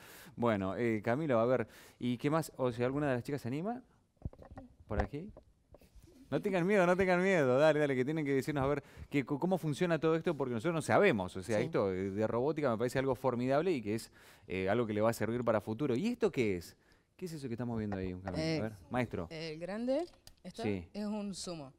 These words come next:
Speaker 3: Son robots
Speaker 1: ¿Un
Speaker 3: de
Speaker 1: sumo?
Speaker 3: pelea, sí.
Speaker 1: Un sumo, ah, ah, de pelea.
Speaker 3: Sí.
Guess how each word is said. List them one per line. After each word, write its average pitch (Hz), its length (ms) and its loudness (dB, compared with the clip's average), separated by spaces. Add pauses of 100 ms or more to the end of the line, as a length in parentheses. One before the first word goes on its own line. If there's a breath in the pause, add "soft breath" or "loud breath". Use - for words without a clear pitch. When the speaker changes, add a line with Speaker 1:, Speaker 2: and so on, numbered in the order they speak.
(500)
Speaker 3:
Son 185 460 -6
robots 185 580 -6
Speaker 1:
¿Un 180 120 -4
Speaker 3:
de 170 80 2
Speaker 1:
sumo? 202 400 0
Speaker 3:
pelea, - 260 -8
sí. - 300 -18
Speaker 1:
Un 127 120 -4
sumo, 123 220 -6
ah, 117 380 2 (160)
ah, 185 180 6
de 170 100 0
pelea. 147 580 2
Speaker 3:
Sí. - 180 -10